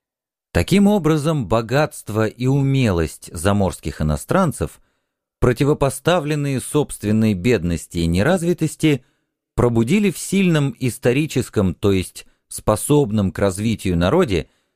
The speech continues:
стремление выйти из своего затруднительного печального положения, умерить односторонность земледельческого быта промышленным и торговым развитием, средствами указанными, действительность которых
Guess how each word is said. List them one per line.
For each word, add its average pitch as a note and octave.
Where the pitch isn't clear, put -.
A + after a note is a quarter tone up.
стремление E3+
выйти A2+
из E2
своего G2
затруднительного B2
печального E2+
положения, B2+
умерить E3
односторонность C3+
земледельческого G#2
быта F2
промышленным F#2+
и E2+
торговым E2
развитием, C#3
средствами D#3
указанными, E2+
действительность A#2
которых F2